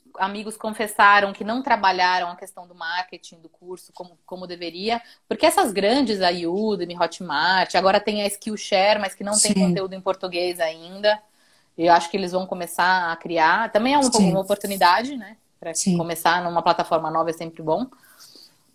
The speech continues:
Speaker 1: Mas, mas é que essas você, é aquilo que eu falei, você tem que fazer um movimento contrário, você tem que pegar o seu público que já existe e levar pra plataforma.
Speaker 2: Exato.
Speaker 1: Você não, você não consegue fazer como o Insight Timer, que é, que é o,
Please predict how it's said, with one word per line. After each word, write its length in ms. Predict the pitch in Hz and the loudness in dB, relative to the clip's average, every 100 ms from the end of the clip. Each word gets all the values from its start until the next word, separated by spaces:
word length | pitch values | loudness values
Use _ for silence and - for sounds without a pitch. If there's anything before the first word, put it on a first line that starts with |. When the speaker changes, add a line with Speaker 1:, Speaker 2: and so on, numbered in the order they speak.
| _ _ _ - | _ _ _ -8
Speaker 1:
Mas, 1200 | 170 175 185 196 196 196 202 202 196 185 - - | 0 4 6 6 4 2 0 -2 -4 -6 -6 -4
mas 200 | 208 208 | 2 4
é 80 | 233 | 4
que 120 | 226 | 4
essas 380 | 240 262 285 277 | 6 6 2 -2
você, 380 | 262 262 262 254 | -2 -2 -2 -2
é 320 | 208 226 226 | 0 4 4
aquilo 240 | 220 220 254 | 2 -2 -10
que 60 | |
eu 40 | 254 | -8
falei, 380 | 302 269 160 139 | -4 -4 -4 -10
você 120 | - | -20
tem 120 | - 202 | -20 -14
que 60 | |
fazer 140 | 226 226 | -12 -8
um 40 | |
movimento 320 | 226 226 233 | -8 -8 -8
contrário, 440 | - 294 269 180 151 | -8 -10 -4 -6 -6
você 100 | - | -14
tem 100 | 190 | -16
que 60 | |
pegar 260 | - 180 220 | -10 0 2
o 40 | 330 | 2
seu 120 | 330 | -4
público 440 | - 220 214 233 | -6 -8 -8 -14
que 80 | 196 | -10
já 180 | 185 226 | -6 -6
existe 560 | 202 202 208 - 226 _ _ _ - | -6 -16 -16 -14 -14 _ _ _ -6
e 80 | |
levar 320 | 220 220 214 202 | 0 4 4 2
pra 140 | 208 | 0
plataforma. 760 | 208 208 214 175 135 135 123 - - | -2 -4 -6 -4 -6 -6 -16 -14 2
Speaker 2:
Exato. 460 | 226 180 165 - - | 4 4 2 -6 -8
Speaker 1:
Você 120 | 180 | -6
não, 200 | 190 208 | -4 -6
você 160 | - 208 | -2 0
não 120 | 208 | 0
consegue 400 | 220 214 214 214 | 0 2 2 2
fazer 460 | 233 220 202 202 - | 2 2 2 -4 -6
como 240 | 196 185 | -2 0
o 40 | 196 | 0
Insight 280 | 190 190 - | 2 2 4
Timer, 260 | 196 208 | 2 2
que 60 | 208 | 4
é, 200 | 196 160 | 4 4
que 100 | 196 | 2
é 140 | 190 | 4
o, 300 | 185 185 175 | 4 0 -8